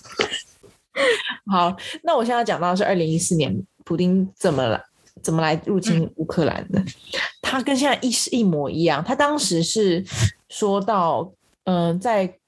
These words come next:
Speaker 1: 克里米亚地区的人，他们跟俄罗斯说，他们被非-，那个法西斯政府给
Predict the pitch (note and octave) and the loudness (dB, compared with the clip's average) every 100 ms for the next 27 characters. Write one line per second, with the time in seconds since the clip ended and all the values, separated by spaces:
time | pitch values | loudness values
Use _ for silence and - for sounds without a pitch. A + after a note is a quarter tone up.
0 | _ - C4+ G#3+ D#3 D3+ D#3+ B2+ E2 - | _ -4 0 0 0 0 0 2 0 -4
1 | - - G3+ F3+ - D#3+ D3+ D#3 F#3+ - | -10 0 2 2 0 0 2 2 0 -4
2 | _ - E3+ C#3 - - _ - - _ | _ -2 0 0 -2 -8 _ -20 -20 _
3 | - E3 B2 D3+ - A3 G#3+ D#3+ D#3+ F3 | 0 2 2 0 -2 0 2 0 -4 -4
4 | G3 F#3+ F#3 G3 G#3+ - A3+ F#3+ D#3 D#3+ | 0 2 4 2 -2 -4 0 2 0 -2
5 | D#3+ D#3+ - D#3 C#3+ E3 - - - G#3 | -4 -2 0 2 0 -2 -10 -20 -8 -2
6 | G#3 F3+ F3 F#3+ F#3 - G3 F3+ - - | 0 0 0 0 -2 -2 -2 -2 -4 -2
7 | G3 F3+ F3 D3+ F#3 F#3+ F#3+ F3+ F3+ F#3+ | 0 0 -2 0 2 2 0 -2 0 0
8 | D#3 D#3 - - - _ - _ - - | 0 -4 -6 -10 -10 _ -20 _ -6 -2
9 | - F3 C#3+ - | 0 2 2 0